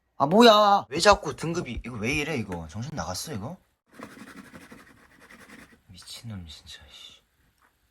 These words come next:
빨리 뜨라고. 아, 뭐. 왜 이러냐고.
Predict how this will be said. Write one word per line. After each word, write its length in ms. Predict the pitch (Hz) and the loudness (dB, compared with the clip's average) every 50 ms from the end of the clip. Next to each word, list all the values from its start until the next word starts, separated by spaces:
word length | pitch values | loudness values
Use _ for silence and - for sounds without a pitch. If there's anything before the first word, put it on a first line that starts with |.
| _ _ _ _ _ _ _ _ - - - _ _ _ _ _ _ _ - | _ _ _ _ _ _ _ _ -20 -20 -20 _ _ _ _ _ _ _ -2
빨리 520 | - 156 180 196 202 196 190 160 123 - | 0 2 2 2 0 0 -2 -4 -4 0
뜨라고. 880 | - 180 196 214 214 214 220 214 196 175 160 147 135 113 98 92 - - _ _ _ _ _ _ _ _ - - - - - - - - - - - _ _ - - _ _ _ _ _ _ _ | 2 4 6 8 8 10 10 8 6 4 0 0 0 0 0 -4 -6 -12 _ _ _ _ _ _ _ _ -18 -14 -12 -10 -10 -10 -12 -14 -18 -20 -20 _ _ -20 -20 _ _ _ _ _ _ _
아, 140 | - 107 98 | -8 -8 -8
뭐. 280 | 87 90 104 127 151 123 - - - - _ _ _ _ _ _ _ _ _ _ _ _ _ _ _ _ _ _ _ _ _ _ _ _ _ _ _ _ _ _ | -8 -8 -8 -8 -8 -8 -10 -14 -16 -20 _ _ _ _ _ _ _ _ _ _ _ _ _ _ _ _ _ _ _ _ _ _ _ _ _ _ _ _ _ _
왜 160 | - 98 98 | -20 -14 -12
이러냐고. 1700 | 107 123 147 175 170 170 165 156 143 131 123 120 110 104 101 98 98 101 104 110 110 117 123 135 151 175 196 214 220 202 - - - - | -10 -8 -4 0 2 2 4 4 4 2 2 2 -2 -6 -8 -8 -8 -8 -6 -6 -6 -4 0 4 6 10 12 12 12 12 10 8 2 -18